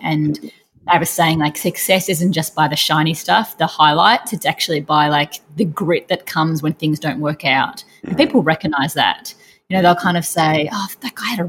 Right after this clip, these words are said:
Speaker 1: really crappy first year. Like, he just didn't connect with the team. Like, he, he thought he knew more than he did. And, you know, we kinda gave him a hard time, and he's still with us, and he's shown now humility, and he's learning, and he's, like,"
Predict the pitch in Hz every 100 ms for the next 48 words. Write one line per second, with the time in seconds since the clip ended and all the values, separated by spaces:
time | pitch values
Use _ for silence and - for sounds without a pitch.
0 | 160 202 208 - 175 180 156 151 139 -
1 | 185 190 160 147 - 160 190 - 180 165
2 | 170 156 - 147 - 180 180 180 165 147
3 | 147 160 156 - - - 180 208 202 190
4 | 175 170 165 156 160 156 180 190 156 143
5 | 160 160 160 - - _ _ _ 202 170
6 | 180 180 208 196 196 175 190 202 196 196
7 | 196 196 170 170 170 175 - - 202 202
8 | 214 208 127 175 269 - - 180 180 170
9 | 170 - 170 170 160 160 - 165 185 190
10 | 151 147 151 160 139 156 139 151 156 147
11 | 143 147 165 147 156 151 147 143 131 -